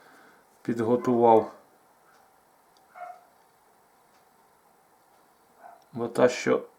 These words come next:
заводська. Щас я покажу, що, ось бачите, таку зробив маленьку.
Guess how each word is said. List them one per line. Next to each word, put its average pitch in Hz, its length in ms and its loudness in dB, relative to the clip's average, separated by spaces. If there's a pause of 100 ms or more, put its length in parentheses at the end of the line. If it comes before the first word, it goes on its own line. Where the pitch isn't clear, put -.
(100)
заводська. 123 840 2 (3750)
Щас - 340 -6
я 127 100 4
покажу, - 460 -2
що, - 280 -8 (300)
ось 120 180 -6
бачите, 139 400 2
таку 113 380 -6 (960)
зробив 120 440 -2
маленьку. 139 640 4